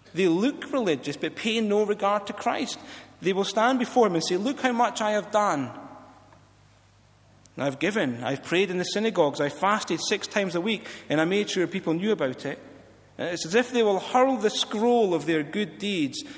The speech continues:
their good religious deeds, at the feet of God and say, "Look at what I've done."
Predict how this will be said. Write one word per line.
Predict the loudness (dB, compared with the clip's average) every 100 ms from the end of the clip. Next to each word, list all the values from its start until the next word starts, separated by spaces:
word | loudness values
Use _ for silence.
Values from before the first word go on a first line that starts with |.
| -4
their | -2
good | 0 0 -2 0
religious | 0 2 0 0 -4 -4
deeds, | -8 -2 -2 -2 -4
at | -6
the |
feet | -4 -4 -4 -4
of | -6 -4
God | 0 4 4
and | 2 0
say, | 0
"Look | 0 0 0 -2 -2
at | 0
what | 2 2
I've | 0 -2
done." | -2 -2 -2